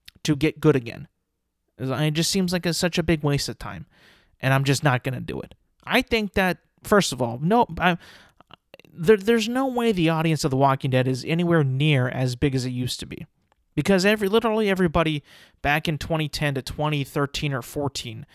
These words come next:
everybody was watching that shit. Everybody I knew, my friends, some of my family members were watching it, people that I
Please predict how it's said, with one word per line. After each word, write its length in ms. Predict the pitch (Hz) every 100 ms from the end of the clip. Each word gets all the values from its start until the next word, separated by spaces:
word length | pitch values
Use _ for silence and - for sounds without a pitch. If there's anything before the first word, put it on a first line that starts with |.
| - _ _ -
everybody 560 | 190 196 170 147 147
was 160 | 139 123
watching 320 | 131 131 117
that 160 | 73 -
shit. 280 | - - - _ _
Everybody 680 | - 160 165 151 135 135 131
I 100 | 127
knew, 380 | 127 160 175 175
my 160 | 127
friends, 640 | 120 - 160 151 151 143 - - - _ -
some 220 | 160 147
of 140 | 139
my 100 | 123
family 500 | - 151 156 165 165
members 420 | 156 156 160 160
were 80 | 175
watching 420 | 160 160 160 165
it, 160 | 156 151
people 400 | 151 151 160 156
that 180 | 143 131
I 140 | 120